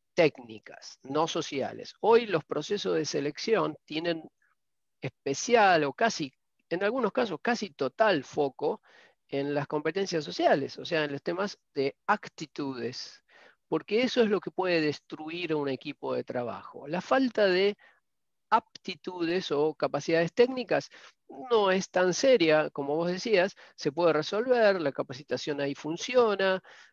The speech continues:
eh, la, si la gente tiene ciertas capacidades básicas de razonamiento, de aprendizaje, que eso sí se evalúa, pensamiento lógico, por ejemplo, en los exámenes psicotécnicos,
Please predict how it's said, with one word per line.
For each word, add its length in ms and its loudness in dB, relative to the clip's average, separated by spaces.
eh, 280 -2
la, 180 -4
si 280 -6
la 120 0
gente 300 0
tiene 260 0
ciertas 380 -2
capacidades 520 -2
básicas 420 -2
de 140 0
razonamiento, 800 -2
de 80 0
aprendizaje, 800 0
que 100 -2
eso 180 -2
sí 200 -6
se 160 0
evalúa, 540 2
pensamiento 580 -6
lógico, 600 0
por 160 -8
ejemplo, 580 -4
en 120 -4
los 160 -10
exámenes 480 -4
psicotécnicos, 1080 -4